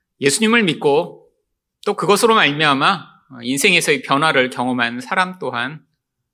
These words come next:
반드시 그 예수님을 믿어 인생에서 경험한 그 좋은 것들을 다른 사람들에게 전파하게 되어 있습니다. 그래서 성경에서는 예수 믿는 사람들을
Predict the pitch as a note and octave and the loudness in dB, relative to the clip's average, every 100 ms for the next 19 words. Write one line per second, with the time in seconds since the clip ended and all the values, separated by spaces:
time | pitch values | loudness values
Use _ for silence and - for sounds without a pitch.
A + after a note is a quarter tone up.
0 | - - D#3 F3+ F#3 C#3+ D#3 D#3+ _ _ | -18 -8 -2 -2 0 -2 -4 -8 _ _
1 | _ _ _ _ _ G#3 A3 A#3+ A3+ G#3 | _ _ _ _ _ 0 0 2 0 0
2 | A3 C#3 D3 C#3+ E3 D#3 _ _ _ _ | 0 2 2 4 2 -4 _ _ _ _
3 | - C#3 C#3 F#3+ G#3+ G3 C#3+ D3+ F3 F3 | -10 -6 -2 0 -2 -2 -2 0 -2 -4
4 | E3 D3 F3 F3+ - A2+ A#2+ C#3+ D#3 C3+ | -6 -4 -2 -2 -2 -6 -2 -2 -4 -8
5 | - B2+ C3+ C#3 D#3 D#3 C#3+ A#2+ A2+ C3+ | -8 -6 -4 -4 -2 -2 -2 -6 -6 -4
6 | D#3 - _ _ _ _ A#2+ - C3 C#3 | -4 -6 _ _ _ _ -18 -10 -8 -4
7 | D#3 C#3+ C#3+ C3+ A#2 A#2+ A#2+ A#2+ _ _ | 0 -2 -2 -4 -2 0 -2 -4 _ _
8 | _ - B2 B2 B2 C#3+ A#2 A2 _ _ | _ -8 -6 -4 -8 -12 -14 -16 _ _
9 | _ _ _ _ - _ _ - - D3+ | _ _ _ _ -20 _ _ -20 -6 -4
10 | G3 A#3+ A#3+ B3+ G#3 D3+ C3+ C3 E3+ B2+ | -4 -2 2 2 2 0 -2 -4 -8 -6
11 | B2+ F3 E3 C#3+ B2+ E3+ F3 C3+ A#2+ B2 | -4 -2 -4 -4 -4 -2 -2 -4 -8 -6
12 | C3 E3+ - | -4 -6 -10